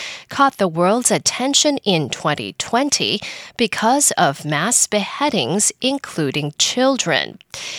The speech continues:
U S authorities say I S has recently attempted to expand its influence in Africa through large-scale operations in areas where government control is limited.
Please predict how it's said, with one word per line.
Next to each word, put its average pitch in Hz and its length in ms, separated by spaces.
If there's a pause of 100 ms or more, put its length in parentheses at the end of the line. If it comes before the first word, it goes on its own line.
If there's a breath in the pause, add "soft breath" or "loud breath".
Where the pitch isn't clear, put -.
(280 loud breath)
U 269 220
S 214 180
authorities 196 640
say 165 300
I 202 280
S 160 320
has 127 420
recently 220 640
attempted 240 720
to 185 260
expand 202 680
its 269 240
influence 160 680
in 143 140
Africa 151 720 (360 loud breath)
through 233 300
large-scale 196 760
operations 196 1000
in 156 280
areas 139 640 (260 loud breath)
where 262 220
government 160 560
control 233 640
is 135 260
limited. 190 760